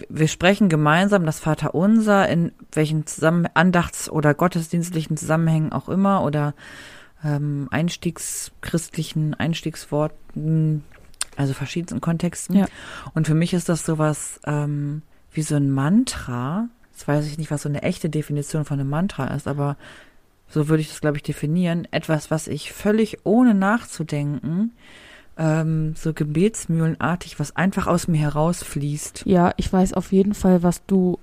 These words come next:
Speaker 2: meinst mit diesem, auch, ich weiß nicht, ob du's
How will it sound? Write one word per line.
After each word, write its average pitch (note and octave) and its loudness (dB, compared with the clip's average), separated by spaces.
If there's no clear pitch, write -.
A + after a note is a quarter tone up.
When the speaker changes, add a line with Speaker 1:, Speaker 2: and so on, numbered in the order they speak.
Speaker 2:
meinst F#3 0
mit F#3 -4
diesem, F3 -4
auch, F#3 -10
ich - -14
weiß F#3 2
nicht, F#3+ -2
ob - -6
du's F3 -4